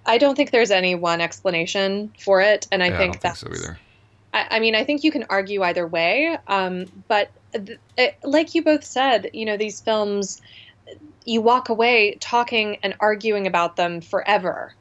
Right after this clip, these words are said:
Speaker 1: and that's the brilliance of them. You know, we, we could talk, I could talk about all of these <laughs> movies for another, like, three hours,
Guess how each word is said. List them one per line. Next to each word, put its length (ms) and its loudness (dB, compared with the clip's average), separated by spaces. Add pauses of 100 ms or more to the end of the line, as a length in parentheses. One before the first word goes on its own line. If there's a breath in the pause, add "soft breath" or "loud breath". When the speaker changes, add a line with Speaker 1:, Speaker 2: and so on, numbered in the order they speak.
(160)
Speaker 1:
and 180 0
that's 240 -2
the 80 -6
brilliance 480 0
of 260 -2
them. 460 -8
You 160 0
know, 120 0
we, 300 -2
we 140 2
could 140 2
talk, 240 0
I 80 2
could 120 -2
talk 160 2
about 240 -2
all 220 2
of 100 -8
these 240 -8
<laughs> 0 -
movies 400 -6
for 140 0
another, 300 4
like, 180 0
three 220 -4
hours, 440 -2